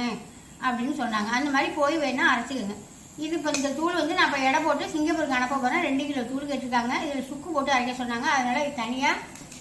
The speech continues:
ரெடி பண்ணி சுக்கு போட்டு அரைச்சு வச்சிருக்கோம். இந்த மஞ்சள் தூளும் அவங்களுக்கு தான் போகுது, சிங்கப்பூருக்கு தான் போகுது. இதுல வந்து பச்சரிசி போட்டு அரைக்க சொன்னாங்க. ரெண்டு கைப்பிடி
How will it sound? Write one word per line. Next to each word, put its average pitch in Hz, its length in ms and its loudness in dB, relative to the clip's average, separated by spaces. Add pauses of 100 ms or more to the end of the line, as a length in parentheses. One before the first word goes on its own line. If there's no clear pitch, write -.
ரெடி 262 160 -4
பண்ணி 269 300 -4 (1040)
சுக்கு 294 220 -4
போட்டு 262 240 6
அரைச்சு 240 240 4
வச்சிருக்கோம். 233 420 -2 (400)
இந்த 277 180 4
மஞ்சள் 311 320 2
தூளும் 339 240 6
அவங்களுக்கு 277 380 2
தான் 294 140 4
போகுது, 262 300 0
சிங்கப்பூருக்கு 269 420 -2
தான் 262 160 2
போகுது. 240 420 -4 (320)
இதுல 285 120 -4
வந்து 285 220 2
பச்சரிசி 311 460 2
போட்டு 277 180 2
அரைக்க 262 200 4
சொன்னாங்க. 254 320 -2
ரெண்டு 247 240 0
கைப்பிடி 269 380 -2